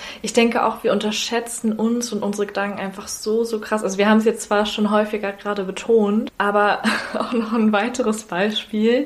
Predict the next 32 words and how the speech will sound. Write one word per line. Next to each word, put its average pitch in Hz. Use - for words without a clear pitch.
In 226
Extremsituationen, 190
wo 202
wir 202
denken, 214
dass 208
unser 190
Leben 214
davon 190
abhängen 175
könnte, 170
wären 214
wir 202
so 247
viel 254
stärker 233
und 202
zu 214
so 240
viel 269
in 226
der 214
Lage, 202
was 202
wir 208
niemals 254
von 233
uns 226
erwartet 202
oder 202
gedacht 196
hätten. 175